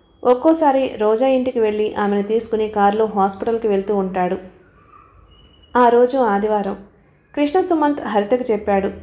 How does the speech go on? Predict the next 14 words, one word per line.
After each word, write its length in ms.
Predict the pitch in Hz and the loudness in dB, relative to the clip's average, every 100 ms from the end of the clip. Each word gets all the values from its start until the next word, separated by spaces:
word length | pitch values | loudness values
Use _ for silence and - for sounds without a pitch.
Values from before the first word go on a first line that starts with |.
| - 208 | -14 -4
"నేను 180 | 214 214 | -2 0
పని 180 | 208 | 0
మీద 220 | 214 240 233 | 2 2 2
కాకినాడ 480 | 208 202 233 233 | 0 0 0 0
వెళ్ళి 360 | 226 208 208 - | 0 0 -2 -4
మళ్ళీ 260 | 208 208 240 | -4 0 0
రాత్రి 320 | 214 202 202 | 2 0 -2
పది 200 | 196 196 | -2 0
గంటలకు 340 | 196 202 226 226 | 0 -2 -4 -4
తిరిగొస్తాను" 640 | 202 202 202 202 196 190 | -2 -2 -2 -2 0 0
అని. 200 | 185 185 - - _ _ _ _ _ - | -2 -6 -10 -20 _ _ _ _ _ 0
హరిత 300 | 294 302 302 | 2 2 0
సరే 360 | 294 226 202 220 | 0 0 2 0
అంది. 260 | 196 185 | 0 -4